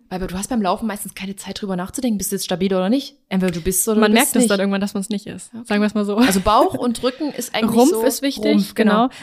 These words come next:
Speaker 2: Aber alles ist wichtig. Gerade die Gelenke, Knie, Sprunggelenk,
Speaker 1: Mhm.
Speaker 2: es ist alles super wichtig. Ähm,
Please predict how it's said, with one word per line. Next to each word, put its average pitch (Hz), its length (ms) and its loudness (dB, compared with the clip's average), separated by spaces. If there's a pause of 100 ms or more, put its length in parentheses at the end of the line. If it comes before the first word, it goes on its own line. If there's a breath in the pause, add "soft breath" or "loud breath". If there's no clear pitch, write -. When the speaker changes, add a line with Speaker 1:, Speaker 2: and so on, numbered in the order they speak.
Speaker 2:
Aber 220 260 0
alles 226 260 2
ist 190 120 -8
wichtig. 196 300 -4
Gerade 220 380 2
die 208 120 -2
Gelenke, 220 500 2
Knie, 233 480 2 (100)
Sprunggelenk, 220 600 2
Speaker 1:
Mhm. 196 60 0
Speaker 2:
es 240 100 -6
ist - 220 -8
alles 226 260 2
super 226 260 0
wichtig. 233 440 -4 (420 loud breath)
Ähm, 196 760 0